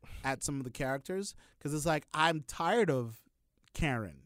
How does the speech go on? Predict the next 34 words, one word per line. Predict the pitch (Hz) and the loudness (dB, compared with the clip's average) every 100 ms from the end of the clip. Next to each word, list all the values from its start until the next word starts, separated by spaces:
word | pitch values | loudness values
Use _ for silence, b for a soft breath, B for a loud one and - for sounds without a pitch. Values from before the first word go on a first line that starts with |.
| - | -6
Page. | 131 90 76 - | -6 -6 -10 -12
I | 131 | -8
think | 143 160 | -4 -4
she's | - 147 | -4 -2
annoying. | 147 196 339 87 - | 2 2 2 0 -2
It's | 156 | 0
like, | 165 165 | 2 4
I | 156 165 | 4 4
don't, | 175 165 | 4 0
I | 151 | -8
don't | 190 | -6
wanna | 185 277 294 | -2 0 0
see, | - 156 | -2 -2
I | 147 | -2
don't | 320 | -2
care | - 185 202 | 0 4 6
about | 180 165 | 6 6
her | 156 | 4
backstory, | 156 160 - 180 196 - B | 4 0 2 2 2 -2 B
because | 175 170 208 165 b b b | -6 0 -2 -2 b b b
they, | 196 202 | 2 2
they | 175 190 196 | -2 -2 -2
do | 160 202 247 202 | -4 -6 -2 0
a | |
lot | 185 175 | 2 2
of | 165 | 0
stuff | 165 160 - | -2 -2 -4
in | 156 147 | -6 -2
the, | 139 135 - | -2 -4 -4
'cause | 180 | -2
we | 180 214 | 0 2
just | 143 214 - | 2 2 2
wrapped | 143 151 147 - | 0 0 0 -4
our, | 139 131 120 | -2 -2 -4